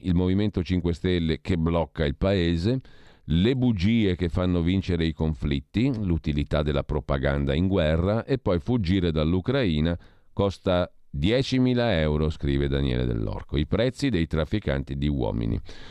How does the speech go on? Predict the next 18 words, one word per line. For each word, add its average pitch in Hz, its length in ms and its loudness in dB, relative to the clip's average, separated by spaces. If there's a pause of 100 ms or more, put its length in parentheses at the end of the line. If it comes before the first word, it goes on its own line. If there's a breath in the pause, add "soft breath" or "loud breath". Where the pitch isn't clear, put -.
(460 loud breath)
Per 151 160 2
tirarci 123 460 0
su 117 300 -2
andiamo 98 760 2
alla 87 340 0
scoperta 95 520 -2
che 90 100 -2
la 85 80 2
lingua 87 300 2
lombarda 85 560 2
non 85 360 2
esiste, 85 640 0
esistono 85 480 0
tanti 87 340 -2
dialetti, 95 500 0
c'è 98 160 -2
però 92 340 0
chi 87 300 -2